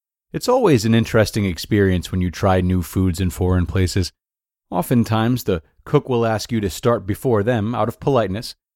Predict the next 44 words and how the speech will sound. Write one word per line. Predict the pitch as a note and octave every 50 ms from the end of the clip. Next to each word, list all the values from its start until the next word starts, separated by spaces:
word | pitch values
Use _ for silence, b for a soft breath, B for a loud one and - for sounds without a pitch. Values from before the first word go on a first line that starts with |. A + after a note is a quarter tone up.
| _ _ _ -
and | - - C#3+ C3
as | C#3 C#3 B2 C3
a | C#3
result, | C3 A2+ G2+ A2 G#2+ A2+ - -
you | A#2 G#2+ G2
have | F#2+ - - B2+ A#2+ -
to | - A#2+
guess | G2+ A2 A2 A2 - -
what | A2+ G2 -
the | -
customary | - - B2+ A2+ - - B2 A2 G#2+ G#2 G#2 G2+
way | G2 G#2+ G#2+ G#2 G2+
of | F#2+ F2 -
eating | - C3+ A#2 G#2+ G2+ F#2+
something | - - G#2+ G2 - - G2+ G2
you've | G2 F#2
never | G#2 G#2+ G2 F#2 F2
seen | - - - G#3+ F#3+ B2+
before | G2 F#2 - - G2+ F#2+ F#2 F#2
is. | F#2 G2+ A#2+ - - _ _ _ _ _ _ _ _ _ _ _ _
Fortunately, | - - G#3+ - - D3 C#3+ C#3+ C3 B2 C#3 D#3+ E3+
an | C#3 A#2+
open | - D3+ F#3+ - D#3 C3+ C3+
mind | C3 B2 A#2+ A#2+ B2+ C3 B2+
and | A2+ G#2 G2+
a |
sense | - - D3+ C3 -
of | - - -
humor | - C3 A2+ A2+ A2
can | - C3+ A2
help. | G2 E2+ F2 - _ _ _ _ _ _ _ _ _ _ _ -
Eating | C#3+ C#3 C3+ C3+ C3 B2
the | A#2 B2+
outer | - A#2+ A#2+ A#2 A#2+ A2
leaves | G#2+ G#2+ A#2 B2 A#2+ A#2 A#2 A2+ G#2
of | G#2+ F#2+ -
something | - - A2 G2+ - A#2 A2 G#2+
that | G#2 F#2+
is | F#2 E2+
not | G#2 G#2+ G2+ -
supposed | - - - G#2+ G#2 - -
to | G#2+
be | G2 G2
ingested, | F#2 F#2+ F#2+ C#3+ C#3+ B2 - - A2+ A2+